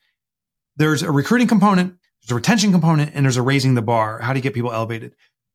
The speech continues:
I think I want to start off with recruiting because I think there's a great aha here that can be transformative for employers and for employees. What I did was I studied how do most businesses recruit. And what they do is they run some kind of advertisements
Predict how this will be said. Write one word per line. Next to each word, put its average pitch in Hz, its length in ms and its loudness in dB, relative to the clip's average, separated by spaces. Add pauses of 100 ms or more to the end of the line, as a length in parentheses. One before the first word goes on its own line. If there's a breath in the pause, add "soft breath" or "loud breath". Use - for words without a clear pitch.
(220)
I 151 80 -2
think 220 340 0 (220 soft breath)
I 156 80 -2
want 175 200 2
to 320 140 0
start 180 200 0
off 147 80 -4
with 139 200 -4
recruiting 139 640 0
because 135 220 -2
I 147 80 -4
think 170 160 4
there's 208 120 2
a 135 60 0
great 143 260 0
aha 131 460 -2
here 113 460 -6 (260 soft breath)
that 127 120 -4
can 143 100 2
be 143 60 4
transformative 139 600 0
for 233 540 0 (500 soft breath)
employers 196 580 2 (120)
and 208 260 4
for 190 220 -2
employees. 147 580 -2 (840)
What 170 140 2
I 180 60 2
did 226 180 2
was 160 120 2
I 143 80 0
studied 147 640 0 (380)
how 156 240 -2
do 196 100 4
most 156 340 0
businesses 131 720 -2 (200)
recruit. 127 460 -2
And 139 80 0
what 165 80 4
they 208 80 2
do 165 220 2
is 151 80 0
they 135 140 0
run 139 420 0
some 160 160 0
kind 160 200 -2
of 143 120 -10
advertisements 127 1080 -4